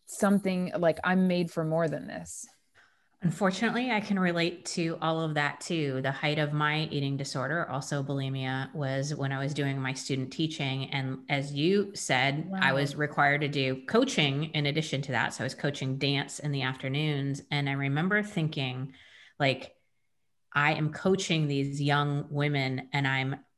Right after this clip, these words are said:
Speaker 2: you know, have this full-blown eating disorder. And, and would I want this for them?" And it just got to the point where I was like, "I'm literally making myself sick. Th-, whatever it is that I'm doing isn't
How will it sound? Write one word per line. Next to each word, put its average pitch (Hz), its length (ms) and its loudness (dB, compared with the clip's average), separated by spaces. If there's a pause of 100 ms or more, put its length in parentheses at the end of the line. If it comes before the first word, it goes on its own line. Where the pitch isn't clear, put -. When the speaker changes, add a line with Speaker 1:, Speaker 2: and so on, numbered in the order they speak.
(580)
Speaker 2:
you 143 140 -4
know, 120 80 -2
have 139 240 0
this 135 160 -2
full-blown 156 720 2
eating 156 320 4
disorder. 131 720 -2
And, 135 160 -4
and 139 220 0
would 143 200 0 (120)
I 160 140 6
want 160 280 2
this 135 260 -2 (200)
for 131 240 -4
them?" 127 380 2 (520)
And 160 140 6
it 180 40 4
just - 140 -4
got 392 140 6
to 196 80 2
the 175 80 6
point 185 240 2
where 175 80 4
I - 20 4
was 156 120 2
like, 143 180 2 (320)
"I'm 262 200 6
literally 285 320 6
making 170 300 4
myself 139 400 2
sick. - 680 2
Th-, 180 160 0
whatever 294 400 6
it 294 60 8
is 262 180 8
that 214 140 6
I'm 175 320 6
doing 202 720 4 (120)
isn't 170 580 4